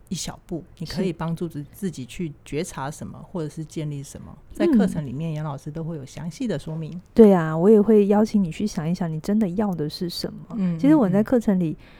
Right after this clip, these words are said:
Speaker 2: 我记得还蛮前面的章节，我就一直在问大家，
Speaker 1: 嗯。
Speaker 2: 留在这里的好处是什么？
Speaker 1: 对。
Speaker 2: 如果你没有搞清楚这件事情啊，你其实就没有办法换方法。
Speaker 1: 嗯，嗯，嗯。
Speaker 2: 你会很容易用同样的模式继续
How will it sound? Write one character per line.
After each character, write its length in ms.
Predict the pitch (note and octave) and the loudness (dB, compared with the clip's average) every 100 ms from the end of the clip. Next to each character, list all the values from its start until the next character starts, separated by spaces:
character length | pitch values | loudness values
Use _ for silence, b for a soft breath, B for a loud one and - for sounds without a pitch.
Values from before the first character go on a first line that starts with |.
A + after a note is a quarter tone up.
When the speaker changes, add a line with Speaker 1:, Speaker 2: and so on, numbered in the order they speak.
| b b | b b
Speaker 2:
我 80 | F#3+ | -2
记 220 | - C#4+ | 0 2
得 100 | A#3 | 2
还 120 | G3 G3+ | 4 4
蛮 200 | F#3 G#3 | 6 6
前 180 | G3+ | 8
面 140 | G3 A#3 | 8 6
的 60 | |
章 240 | G3+ G#3 G#3 | 6 4 4
节， 140 | G3 | 4
我 120 | D3+ | 0
就 180 | D3+ G3+ | 0 0
一 100 | G3+ | 0
直 120 | G3 | -4
在 140 | E3 E3+ | -4 -2
问 220 | F#3 E3+ | -2 -2
大 180 | E3 D#3 | -2 -4
家， 380 | - - C#3+ E3 D#4 | -6 -8 -8 -10 -4
Speaker 1:
嗯。 220 | G3 F3+ | -2 2
Speaker 2:
留 160 | F3 F3+ | 4 8
在 140 | A3 | 8
这 100 | G#3+ | 6
里 100 | F#3 | 4
的 80 | D3 | 2
好 260 | - - D#3 | -6 -10 -10
处 240 | - E3 | -8 -8
是 180 | - E3 | -8 -10
什 200 | - - | -8 -10
么？ 260 | - - - _ - | -10 -14 -16 _ -10
Speaker 1:
对。 220 | F#3+ - - | -8 -8 0
Speaker 2:
如 100 | B3 | 2
果 80 | D4 | 8
你 120 | A#3 | 8
没 120 | F3 | 8
有 100 | G3 G3+ | 6 4
搞 180 | - | 0
清 240 | - F3+ F3+ | 0 0 2
楚 160 | F3+ | 0
这 160 | D3 D#3+ | -2 -4
件 220 | E3 E3 | -2 -4
事 200 | E3 E3 D#3 | -4 -6 -8
情 260 | - - A#3 | -12 -10 -10
啊， 140 | A3+ C3+ | -10 -8
你 120 | D#3+ | -8
其 180 | - F#3 | -4 -4
实 120 | F#3 | -2
就 140 | F3+ A3+ | 6 8
没 140 | F#3+ | 8
有 80 | E3 | 4
办 160 | F3 | 0
法 100 | E3+ | 0
换 300 | D3 G3 E3 | -2 0 0
方 220 | D#3 C#3+ D#3 | -2 -6 -6
法。 200 | E3 - - - - | -10 -14 -18 -20 -2
Speaker 1:
嗯， 280 | A3 F#3+ D#3+ | 2 2 0
嗯， 60 | D#3+ | 4
嗯。 40 | |
Speaker 2:
你 80 | F#3 | 6
会 120 | C4 | 6
很 160 | A#3+ E3 | 4 2
容 200 | D#3 G3 | 2 2
易 60 | |
用 140 | G#3 G3 | 2 2
同 180 | - D#3+ | 0 0
样 180 | F#3+ F3 | 0 0
的 80 | |
模 240 | D#3+ C#3 D3+ | -2 -4 -6
式 160 | - D#3+ | -6 -6
继 180 | - E3 | -4 -6
续 280 | - D3 | -6 -10